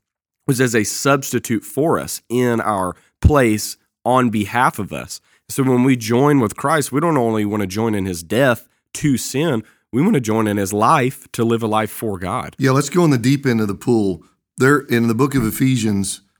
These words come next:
Speaker 2: Paul says some things that, uh, to me, and I'm a theologian, they can almost be difficult to grasp. Uh, he says that when Christ died,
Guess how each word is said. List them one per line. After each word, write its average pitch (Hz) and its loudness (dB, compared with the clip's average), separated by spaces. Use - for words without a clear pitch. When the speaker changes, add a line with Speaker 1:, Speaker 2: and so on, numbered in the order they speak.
Speaker 2:
Paul 156 0
says 135 0
some 113 -2
things 117 0
that, 98 -6
uh, 104 -4
to - -8
me, 131 2
and 110 -2
I'm 135 0
a 113 -2
theologian, 110 0
they 135 2
can 147 -2
almost 117 -4
be 101 -8
difficult 107 -4
to 98 -8
grasp. 104 0
Uh, 107 -8
he 139 -2
says 120 2
that 110 -2
when 107 0
Christ 135 -2
died, 104 -2